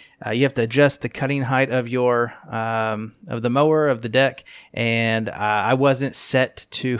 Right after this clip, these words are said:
what the customer wanted, so I was cutting it too high or too short. I don't remember which one, so I had to adjust that and figure it out. But once I got that, uh, you know, I made my lines, and then it was just telling me the percentage of grass I cut,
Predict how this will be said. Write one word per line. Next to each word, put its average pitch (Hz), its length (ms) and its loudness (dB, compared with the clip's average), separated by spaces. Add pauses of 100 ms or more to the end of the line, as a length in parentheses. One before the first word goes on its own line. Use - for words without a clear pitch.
(120)
what 113 200 -2
the 113 140 -6
customer 113 480 -2
wanted, 131 440 2
so 113 120 0
I 104 80 0
was 104 120 -6
cutting 139 280 -2
it 120 120 -10 (160)
too 165 160 2
high 147 280 2
or 113 200 2
too 123 180 -6
short. 113 300 0
I - 20 -4
don't 110 80 -2
remember 113 240 -2
which 107 140 -2
one, 110 180 -2
so 123 80 2
I 127 40 4
had 131 60 4
to 123 80 4
adjust 113 360 0
that 113 180 2
and 107 80 -6
figure 113 220 -6
it 110 60 -2
out. 107 200 0
But 113 60 -6
once 156 160 0
I 143 80 2
got 127 240 0
that, 113 320 0 (440)
uh, 104 400 -2
you 113 80 -6
know, 107 80 -4
I 101 60 -4
made 139 240 4
my 135 140 2
lines, 113 580 0
and 107 240 -10
then 110 80 -4
it 107 60 -4
was 117 100 -2
just 117 160 -4
telling 120 240 2
me 117 140 0
the 117 80 -2
percentage 151 440 0
of 110 80 -8
grass 113 380 0
I 117 100 0
cut, 110 420 0